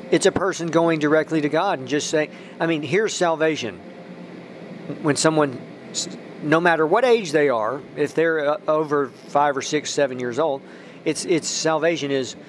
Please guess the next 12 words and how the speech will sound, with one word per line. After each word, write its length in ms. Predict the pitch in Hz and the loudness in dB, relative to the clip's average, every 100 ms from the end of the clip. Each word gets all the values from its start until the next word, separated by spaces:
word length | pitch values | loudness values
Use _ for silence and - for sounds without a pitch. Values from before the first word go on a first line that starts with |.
| - - | -20 -2
"God, 340 | 143 143 147 | 0 2 0
I 140 | 135 127 | 0 -2
don't 220 | 131 131 | 0 0
understand 640 | 131 131 127 - 131 127 127 | 0 -2 -4 -2 -2 0 -2
anything. 500 | 110 104 101 95 90 - - - - - - - - - - - - - | -4 -6 -8 -8 -10 -16 -18 -20 -20 -20 -20 -20 -20 -20 -18 -18 -14 -4
I 80 | 123 | -2
don't 240 | 123 123 | -2 -4
see 280 | - - 131 | -4 0 0
you, 320 | 123 123 143 - - - - - - - - - | 0 -2 -4 -8 -16 -18 -18 -18 -18 -18 -18 -10
but 160 | - 139 | 0 4
I, 300 | 139 139 131 - - | 6 4 2 -4 -2
I, 340 | 139 135 131 | 2 4 2